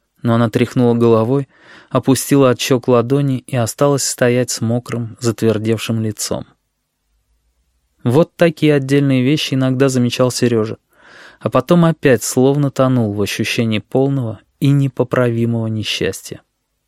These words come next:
В этом несчастье была не только смерть одного человека. В нем крылась гибель отряда, потому что человек, на которого была главная надежда, лежал мертвый, будто убитый из предательской засады.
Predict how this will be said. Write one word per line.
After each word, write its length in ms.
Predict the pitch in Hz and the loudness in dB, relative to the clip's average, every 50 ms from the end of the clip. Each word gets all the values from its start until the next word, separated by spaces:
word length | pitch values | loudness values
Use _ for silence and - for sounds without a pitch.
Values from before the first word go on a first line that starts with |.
| _ _ _ _ _ _ _ _ _ _ _ _ _ _ | _ _ _ _ _ _ _ _ _ _ _ _ _ _
В 160 | - 113 120 | -2 2 2
этом 300 | 131 135 - 131 131 127 | 2 2 2 2 2 4
несчастье 520 | 131 131 - - - 156 147 - - 123 | 2 2 2 2 2 2 2 0 -2 -2
была 260 | 117 117 127 131 135 131 | 0 2 4 4 4 4
не 140 | 123 123 120 | 2 2 0
только 360 | - - 151 151 151 - - | 0 0 0 0 2 0 -2
смерть 420 | 147 - - 139 135 135 127 - - | -2 0 0 0 0 0 0 0 -2
одного 340 | 127 120 127 123 120 123 123 | -2 0 0 0 0 0 -2
человека. 720 | - - 120 117 117 113 110 107 104 98 - - - - _ _ _ _ _ _ _ _ _ _ | 0 0 0 0 2 0 0 -2 -4 -6 -8 -12 -16 -16 _ _ _ _ _ _ _ _ _ _
В 140 | - 120 123 | 0 2 4
нем 200 | 139 151 160 160 | 4 4 4 4
крылась 380 | - - 156 156 151 151 135 | 2 2 4 4 4 4 2
гибель 340 | 131 127 139 151 135 143 139 | 0 0 0 2 2 2 0
отряда, 580 | 147 143 - - 165 156 147 127 110 95 - - _ _ - | 0 -2 -2 0 0 2 2 2 0 -2 -4 -6 _ _ -8
потому 300 | - 113 123 117 127 123 | -4 0 2 2 2 2
что 160 | - - 123 | 0 -2 -2
человек, 580 | - - 123 117 117 117 117 131 139 120 - | 0 0 2 2 2 2 2 0 0 -2 -2
на 100 | - 110 | -4 -4
которого 420 | - - 120 - 143 135 131 131 127 | -2 -2 0 2 2 2 4 2 2
была 260 | 123 127 131 131 131 | 2 2 2 4 4
главная 480 | 127 123 131 131 139 139 127 127 123 120 | 4 4 4 4 4 2 2 0 0 0
надежда, 580 | 117 117 113 113 123 156 160 147 135 113 101 - - - - - - _ - | 0 -2 0 0 0 0 0 0 -2 -4 -6 -8 -12 -20 -20 -20 -20 _ 0
лежал 400 | - 127 127 120 117 147 160 160 | 2 2 4 4 4 4 4 4
мертвый, 640 | 151 139 139 139 127 117 - - - 92 - - _ _ _ _ _ _ _ _ _ | 4 2 2 2 0 -2 -4 -8 -12 -12 -12 -16 _ _ _ _ _ _ _ _ _
будто 320 | - 120 123 123 - - | -4 -2 -2 -2 0 0
убитый 440 | 127 120 120 120 131 127 - - 123 | 0 0 0 0 -2 -2 0 -2 -2
из 80 | 113 - | -2 -2
предательской 680 | - - 117 110 117 117 113 - 117 113 - - - | -4 -4 -2 0 0 0 0 -2 -4 -6 -4 -4 -2
засады. 540 | 110 113 113 110 - - - 107 104 101 - | -2 -2 -2 -2 -2 -4 -6 -6 -8 -8 -14